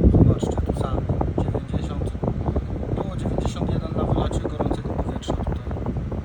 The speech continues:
już dzisiaj. Mm, czyli super sprawa, tam mało co jest podłożone, są szybry przy-, przysunięte.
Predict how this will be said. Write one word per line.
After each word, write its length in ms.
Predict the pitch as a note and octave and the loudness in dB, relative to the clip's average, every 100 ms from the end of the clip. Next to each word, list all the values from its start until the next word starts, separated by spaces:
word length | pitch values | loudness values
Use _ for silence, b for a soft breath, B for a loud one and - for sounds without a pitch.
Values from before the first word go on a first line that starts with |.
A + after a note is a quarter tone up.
| - - - - - A#2+ - | -4 -4 -2 -2 -2 -4 -4
już 220 | - - - | -4 -4 -4
dzisiaj. 300 | - C3+ D3+ | -4 -8 -10
Mm, 1700 | - - - - A#2 A#2 A#2 A#2 A#2 A#2+ A#2+ A#2+ C3+ C3 A#2+ C3+ C3+ A#2+ - | -14 -18 -18 -18 -16 -14 -12 -10 -8 -8 -8 -6 -6 -6 -6 -6 -6 -8 -8
czyli 240 | - B2+ B2 - | -6 -6 -6 -6
super 200 | - - | -6 -4
sprawa, 380 | - D#3+ D3 C3 | -4 -2 -2 -2
tam 160 | B2 B2 B2 C#3 | -4 -4 -4 -4
mało 160 | C3+ C3 | -4 -4
co 60 | C#3+ | -6
jest 120 | B2 | -6
podłożone, 560 | - C#3 C#3+ D#3 C3+ D3 - - - - - - | -6 -6 -2 -2 -2 -4 -4 -6 -6 -6 -4 -4
są 200 | A#2+ - | -4 -4
szybry 240 | C#3 - A#2+ | -2 -2 -4
przy-, 720 | B2+ B2 A#2 - - - D3 C#3 C#3 - - | -4 -4 -4 -4 -6 -6 -4 -2 -2 -4 -6
przysunięte. 720 | - D3 C#3+ C#3 B2+ B2+ F3+ | -4 -2 -2 -2 -2 -2 -2